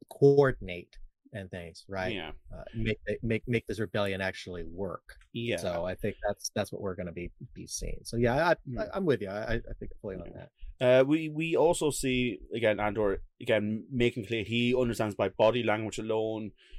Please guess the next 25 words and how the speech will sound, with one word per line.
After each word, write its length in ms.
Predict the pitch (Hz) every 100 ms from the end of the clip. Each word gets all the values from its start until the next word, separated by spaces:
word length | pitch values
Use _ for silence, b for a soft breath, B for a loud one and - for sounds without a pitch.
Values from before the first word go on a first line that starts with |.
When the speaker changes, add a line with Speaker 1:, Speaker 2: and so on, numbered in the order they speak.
| b -
Speaker 2:
who 240 | - 127 127
uses 340 | 123 117 107 -
what 220 | 95 -
hand, 640 | - 131 127 123 123 127 - B B -
to 140 | - 156
the 80 | 135
point, 420 | - 127 127 120 - - - 147 123
like, 200 | 120 104
for 120 | 117
shooting, 440 | - 131 127 127 - b
to 100 | -
the 60 | 151
point 160 | 185
that 100 | 147
he 120 | 135 135
says, 240 | 143 127 B B B
"Oh, 220 | 151 175 -
they're 160 | 139
right-handed, 520 | 135 139 127 135 117 92
but 100 | 107
they 80 | 107
shoot 240 | - 123
with 100 | 107
her 100 | 107 107
left." 360 | 92 - -